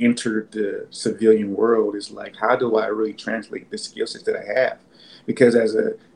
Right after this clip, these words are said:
as a naval officer, as a swole, surface warfare officer, man, I've learned, I've learned so many things, uh, at once. It's almost like being the jack of all trades, but master of none.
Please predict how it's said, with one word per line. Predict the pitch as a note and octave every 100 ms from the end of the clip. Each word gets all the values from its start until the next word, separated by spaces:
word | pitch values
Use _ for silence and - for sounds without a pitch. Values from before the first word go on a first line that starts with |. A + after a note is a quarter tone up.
| -
as | A2 G#2+
a |
naval | G#2+ B2 A#2 A2
officer, | C3 C#3 - A2+ A2
as | G#2+
a | G#2
swole, | - A#2 C3 A2+
surface | - A2+ G#2
warfare | G#2+ C#3 B2 -
officer, | G#2 - G2+
man, | G#2 A2 G#2+ - - - -
I've | A#2 A#2
learned, | A#2 C3 C3 A#2+ A2+ G#2+ _ -
I've | G2+ F#2 -
learned | A#2+ C#3+ C#3
so | - C#3
many | C#3+ A#2+
things, | - B2 C#3 A#2+ G2 - - - _ _ _ _ _ _ -
uh, | G2+ G2+ -
at | G#2+ G2
once. | A2+ B2+ G2+ A2
It's | A#2+
almost | A#2+ A2+ A#2
like | A2
being | A#2+ A#2
the | G#2+
jack | A2+ A#2 A#2
of | A2
all | A2 G#2+
trades, | - A2+ A2
but | G#2+ G#2+
master | A2 A2 A2+
of | G#2
none. | A2 A#2 -